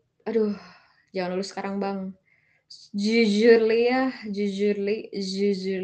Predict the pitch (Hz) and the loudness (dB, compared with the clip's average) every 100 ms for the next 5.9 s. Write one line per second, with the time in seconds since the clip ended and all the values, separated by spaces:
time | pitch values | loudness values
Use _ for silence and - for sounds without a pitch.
0 | 185 190 214 - _ _ _ - 196 196 | -6 -6 -8 -14 _ _ _ -16 -4 -4
1 | 208 214 190 185 - 165 196 208 196 185 | -2 -4 -4 -6 -10 -10 -8 -6 -4 -2
2 | 180 180 185 208 _ _ _ _ _ _ | -4 -6 -8 -10 _ _ _ _ _ _
3 | _ _ _ _ _ _ _ _ 185 190 | _ _ _ _ _ _ _ _ -8 -6
4 | 180 - 180 180 180 180 180 _ 185 185 | -8 -8 -6 -6 -6 -8 -10 _ -10 -10
5 | 190 190 175 180 - 185 185 190 190 | -10 -8 -8 -12 -12 -10 -10 -10 -12